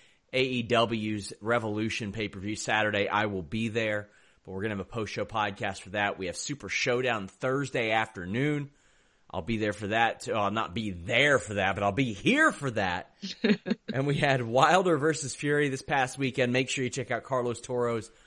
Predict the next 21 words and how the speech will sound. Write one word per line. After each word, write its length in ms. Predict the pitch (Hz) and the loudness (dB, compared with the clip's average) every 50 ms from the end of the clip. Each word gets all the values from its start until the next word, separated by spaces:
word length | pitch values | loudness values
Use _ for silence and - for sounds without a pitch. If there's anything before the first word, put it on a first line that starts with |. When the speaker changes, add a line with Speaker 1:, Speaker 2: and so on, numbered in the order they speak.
| _ - - _ _ | _ -20 -20 _ _
Speaker 1:
post-show 540 | - - 156 170 175 - - - 170 143 127 | -2 2 2 4 4 2 2 2 2 2 0
podcast 800 | - 127 131 127 120 127 123 117 127 127 120 117 113 113 - - | 2 4 4 4 6 4 0 -2 0 2 4 4 2 0 -4 -10
for 140 | - 101 95 | -12 -6 -2
that. 360 | 113 117 120 120 - - - _ _ _ _ _ _ _ _ _ _ _ _ _ _ _ _ _ | 0 2 2 2 0 0 -6 _ _ _ _ _ _ _ _ _ _ _ _ _ _ _ _ _
But 140 | - 107 101 | -16 -12 -8
right 160 | 131 113 98 | -8 -6 -4
now 180 | 98 95 95 90 | -2 -2 -2 -2
we're 120 | 85 82 | -4 -6
joined 300 | 78 98 95 95 95 87 | -6 -4 -4 -4 -4 -4
by 140 | 92 85 85 | -4 -6 -6
Denise 480 | 76 92 92 98 110 127 143 147 139 | -6 -4 -2 0 2 2 2 2 0
Salcedo 680 | - - 143 110 104 104 - - 135 123 120 120 110 104 | 0 0 0 0 0 0 -2 -2 -2 0 2 2 2 2
of 100 | 92 104 | 0 0
Instinct 380 | 104 101 - - 110 101 - | -4 -6 -6 -8 -8 -8 -6
culture 300 | 104 110 101 - 104 95 | -8 -8 -8 -8 -8 -4
dot 220 | 92 101 101 98 - | -2 -2 -2 -2 -2
com. 180 | 110 107 107 | -4 -6 -4
Denise, 280 | 117 135 185 226 233 - | -4 -4 -4 -4 -2 -2
how 80 | 190 | 0
you 120 | 165 165 160 | 0 0 0
doing? 320 | 175 190 190 135 82 80 | -2 -2 -2 -6 -8 -10